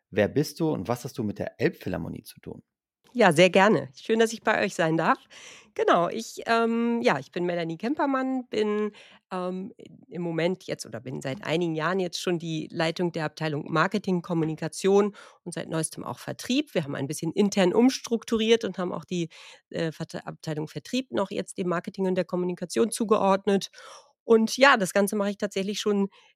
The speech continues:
Speaker 2: ähm, seit zweitausendacht, also natürlich <laughs> weit vor Eröffnung der Elbphilharmonie.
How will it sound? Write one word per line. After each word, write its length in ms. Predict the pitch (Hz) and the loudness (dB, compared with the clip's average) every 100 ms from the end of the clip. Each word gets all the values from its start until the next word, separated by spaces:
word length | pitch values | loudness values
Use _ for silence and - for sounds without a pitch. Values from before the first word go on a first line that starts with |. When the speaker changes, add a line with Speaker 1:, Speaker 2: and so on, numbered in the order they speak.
| _ | _
Speaker 2:
ähm, 320 | - 196 190 185 | -4 0 0 2
seit 240 | 196 202 | 0 -2
zweitausendacht, 1300 | - - 185 185 - 170 160 170 - - - - - - | -6 -4 0 0 -2 -4 -2 -4 -4 -6 -6 -12 -12 -4
also 500 | 190 180 180 190 190 _ | -2 0 0 0 0 _
natürlich 440 | 180 170 180 170 - | -4 -2 -2 -2 2
<laughs> 200 | 180 202 | 4 4
weit 60 | |
vor 240 | - 190 190 | 2 4 4
Eröffnung 540 | 202 196 196 - 190 | 4 0 0 -2 -2
der 160 | 190 185 | 0 0
Elbphilharmonie. 720 | 202 - 196 180 180 202 285 | -2 -2 -2 0 2 2 0